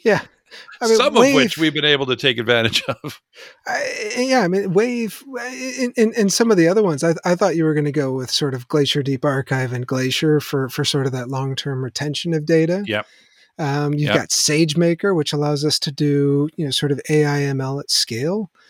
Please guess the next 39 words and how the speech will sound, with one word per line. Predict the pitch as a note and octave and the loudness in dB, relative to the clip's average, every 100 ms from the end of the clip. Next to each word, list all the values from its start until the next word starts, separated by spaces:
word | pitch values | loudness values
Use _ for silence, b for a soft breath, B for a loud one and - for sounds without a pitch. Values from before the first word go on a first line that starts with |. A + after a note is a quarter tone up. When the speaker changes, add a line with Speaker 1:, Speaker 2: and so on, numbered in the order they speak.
| B B B | B B B
Speaker 1:
Uh, | D3 | -4
Speaker 2:
Mm-hmm. | - A2+ C#3 C#3 C3+ | 2 2 2 0 0
Speaker 1:
you've | F#3 D3 - | 0 0 0
got, | D#3 C#3 C3+ C#3 C3 - - | -2 0 -2 -4 -4 -8 -6
um, | D#3+ C3+ C3 C3 C3 C3 B2+ B B B | -8 -6 -6 -6 -8 -8 -12 B B B
obviously | D#3 D3+ D#3+ E3 | -2 0 2 0
E | D#3 F3 | -2 0
C | D#3+ D#3+ C3 | 0 0 -2
S, | F3+ - - | -2 -4 -4
which | D3+ - - | -2 -2 -2
talking | E3 D#3+ D#3+ | -2 -2 -2
about | C#3+ C#3 - | -6 -6 -6
that | C#3 | -8
sort | - D3 | -4 -4
of | C#3 | -4
auto | A2+ C#3 D3 | -4 -2 0
scaling, | C#3 - C3 C3 F3 F3+ F3 F3 | 0 -2 -4 -6 -2 -2 -2 -4
uh, | C#3 C3+ C#3 | -4 -2 -4
you | - A#4+ G3 | -6 -10 -6
know, | C#3+ | -2
whether | C#3+ | 0
you | C#3+ | 2
use | C#3+ C3+ | 2 2
E | D3 | 2
C | - D3 | 2 2
S | C#3+ - | 2 0
or | |
E | C#3 D3+ | -2 -6
K | - B2+ | -4 -4
S, | C3+ D3 | -2 -2
both, | - C3+ C3 - | -4 -6 -6 -8
you | E3+ | -6
know, | |
sort | C3+ - C#3 | -6 -6 -6
of | |
container | - C#3 C#3 B2+ | -6 -6 -4 -4
management | B2+ C3+ C3+ D#3 D#3+ | -4 -2 -4 -6 -6
services | - C3+ C#3 - D#3 C#3 | -2 -2 -2 0 0 0
to, | - C3 | 0 -2